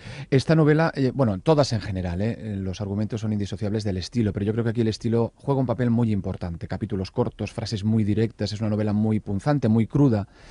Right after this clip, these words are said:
Creo que ahí tú en, en ese sentido has conseguido un, tener una voz narrativa propia.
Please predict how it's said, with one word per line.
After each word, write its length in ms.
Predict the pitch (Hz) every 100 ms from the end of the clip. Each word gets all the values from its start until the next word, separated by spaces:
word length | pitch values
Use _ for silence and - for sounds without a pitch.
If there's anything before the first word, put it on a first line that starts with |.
| - - - - - - -
Creo 180 | 120
que 60 | 123
ahí 180 | 127 131 -
tú 180 | 143 143
en, 100 | 139
en 260 | 135 135 123
ese 120 | 123
sentido 300 | 117 123 131
has 80 | 139
conseguido 460 | 143 123 117 117 131
un, 160 | 117
tener 240 | 113 107 117
una 160 | 120
voz 260 | 101 113 127
narrativa 500 | 113 107 101 107 107
propia. 440 | 107 107 90 82